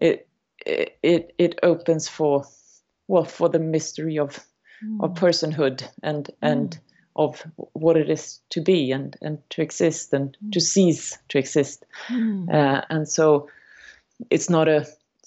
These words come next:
Speaker 1: you're not simply making a political statement if you're, <laughs> if you're a minister and, and, and cr-, you know, crossing yourself over these people, uh,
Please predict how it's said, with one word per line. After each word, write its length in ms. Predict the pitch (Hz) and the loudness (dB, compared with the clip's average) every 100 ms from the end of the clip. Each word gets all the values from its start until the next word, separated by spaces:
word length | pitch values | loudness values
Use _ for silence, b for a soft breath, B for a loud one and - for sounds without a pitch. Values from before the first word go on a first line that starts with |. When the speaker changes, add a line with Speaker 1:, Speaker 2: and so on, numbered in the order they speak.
| - - _ | -20 -20 _
Speaker 1:
you're 160 | 160 170 | 0 2
not 280 | 170 - - | 2 -2 -6
simply 360 | - 165 165 | -4 -2 -2
making 360 | 165 165 156 156 | 0 -2 -2 -6
a 40 | |
political 400 | 147 151 147 139 | -4 -4 -2 -2
statement 680 | 135 - 196 202 - 104 139 | -2 2 2 2 -4 -8 -8
if 200 | - 135 | -10 -6
you're, 140 | 127 143 - | -2 -2 -4
<laughs> 80 | 170 | -10
if 140 | - | -4
you're 180 | 170 156 | -2 0
a 40 | 156 | 2
minister 480 | 180 175 - 143 127 | 4 2 2 2 2
and, 240 | 139 135 - | 0 -6 -8
and, 280 | 151 135 - | -10 -10 -12
and 260 | - 151 - 160 | -8 -8 -8 -14
cr-, 380 | - - 180 185 | -16 -14 -4 2
you 120 | 180 | 4
know, 120 | 147 | 4
crossing 440 | 135 - 185 190 165 | 2 0 2 2 2
yourself 420 | 151 143 139 143 | 0 2 0 2
over 280 | 160 139 156 | -2 0 0
these 320 | 156 156 143 - - - | 2 0 -2 -12 -4 0
people, 400 | 208 208 131 | 0 2 0
uh, 60 | - | -2